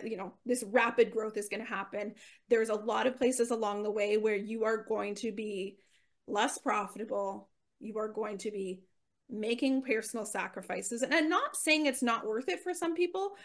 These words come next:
but what I want is service business owners to make a very intentional, strategic choice about what's right for them versus becoming what I would call, like, an accidental agency owner or starting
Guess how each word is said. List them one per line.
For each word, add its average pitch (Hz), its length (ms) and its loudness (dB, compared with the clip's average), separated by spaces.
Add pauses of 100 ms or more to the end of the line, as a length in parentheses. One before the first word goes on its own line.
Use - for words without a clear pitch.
(140)
but 262 140 10
what 302 200 2
I 320 140 4
want 247 400 0
is 233 140 0
service 254 260 2
business 233 360 -2
owners 285 300 2
to 269 100 0
make 247 260 2
a 226 120 -2
very 233 300 2
intentional, 214 720 -4
strategic 240 520 -4
choice 226 340 -2 (320)
about 233 200 4
what's - 240 -4
right 220 260 -2
for 220 100 -6
them 214 320 0 (280)
versus 277 320 2
becoming 240 440 0
what 214 120 0
I 208 80 0
would 208 120 -4
call, 214 200 -4
like, 214 140 -4
an 208 180 -6
accidental 214 720 -2
agency 214 520 -4
owner 214 480 -4 (220)
or 254 120 0
starting 247 520 2